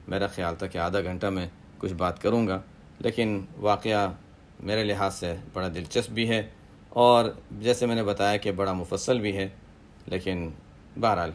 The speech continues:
اتنی باتیں بھی الحمدللہ کافی ہیں کہ آپ صلی اللہ علیہ وسلم کا تذکرہ کرنا ہمارے لیے سعادت اور خیر ہی خیر ہے۔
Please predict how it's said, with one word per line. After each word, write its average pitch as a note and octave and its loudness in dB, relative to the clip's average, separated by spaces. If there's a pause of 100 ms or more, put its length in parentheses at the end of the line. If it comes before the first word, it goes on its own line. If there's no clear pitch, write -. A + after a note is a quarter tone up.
(120)
اتنی A#2 -2
باتیں G2 0
بھی F2+ -4
الحمدللہ E2+ -4 (360)
کافی G2+ 2
ہیں F#2 -6
کہ F#2 -8
آپ E2+ -2
صلی E2+ -8
اللہ E2+ -4
علیہ E2+ -4
وسلم E2 -6
کا E2+ -6
تذکرہ A2+ 0
کرنا E2+ -6 (420)
ہمارے F2+ -2
لیے E2+ -4
سعادت E2+ -2 (340)
اور F#2 -2
خیر G#2 0
ہی G#2 -2
خیر E2 -6
ہے۔ E2 -10